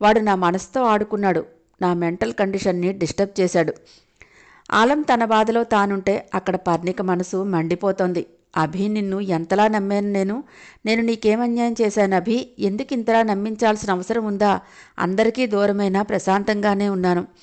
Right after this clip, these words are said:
దూరంగా ఉన్న నన్ను మళ్ళీ నీ వైపుకు లాక్కున్నావు. అసలు ఇలా చేయటానికి నీకేం హక్కుంది? నువ్వు ఒక సెలబ్రిటీ అనే కదా చేశావు. నిన్ను మామూలుగా వదిలిపెట్టను. నువ్వు నన్ను చేసుకోపోయినా పర్వాలేదు, కానీ అసలు ఎందుకు ఇదంతా చేశావో నాకు తెలియాలి.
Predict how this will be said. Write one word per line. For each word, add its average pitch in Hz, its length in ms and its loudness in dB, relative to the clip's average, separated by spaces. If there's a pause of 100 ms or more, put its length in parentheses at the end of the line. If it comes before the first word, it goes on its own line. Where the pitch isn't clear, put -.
(320)
దూరంగా 262 480 2
ఉన్న 254 160 0
నన్ను 220 280 0
మళ్ళీ 202 480 0
నీ 196 120 0
వైపుకు 185 320 0
లాక్కున్నావు. 175 600 0 (400)
అసలు 262 240 2
ఇలా 240 140 4
చేయటానికి 240 680 2
నీకేం 226 460 0
హక్కుంది? 214 600 -2 (440)
నువ్వు 247 160 2
ఒక 247 80 -6
సెలబ్రిటీ 220 560 2
అనే 226 240 2
కదా 202 360 2
చేశావు. 196 520 0 (140)
నిన్ను 185 320 -2
మామూలుగా 185 640 2
వదిలిపెట్టను. 190 600 0 (480)
నువ్వు 240 100 -2
నన్ను 247 280 2
చేసుకోపోయినా 233 600 2
పర్వాలేదు, 196 640 2 (140)
కానీ 190 360 0
అసలు 202 240 0
ఎందుకు 190 260 -2
ఇదంతా 214 440 0
చేశావో 190 360 2
నాకు 190 220 0
తెలియాలి. 170 480 2